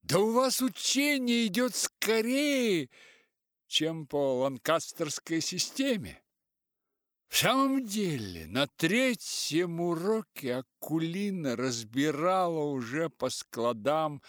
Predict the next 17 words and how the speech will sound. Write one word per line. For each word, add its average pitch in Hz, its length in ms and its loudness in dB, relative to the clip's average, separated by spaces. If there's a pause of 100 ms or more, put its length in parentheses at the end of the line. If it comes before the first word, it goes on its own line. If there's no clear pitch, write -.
(380)
Наталью, 170 1300 2
боярскую 135 840 -2
дочь, 147 720 -2 (760)
прерывая 135 720 2
чтение 143 720 0
замечаниями, 196 1080 0
от 180 220 -4
которых 143 580 -8
Алексей 110 720 -6 (460)
истинно 127 680 -2
был 120 320 -6
в 107 180 -6
изумлении, 110 1200 -2 (640)
и 107 180 -4
круглый 123 760 -2
лист 143 600 -4 (460)
измарала 113 880 -2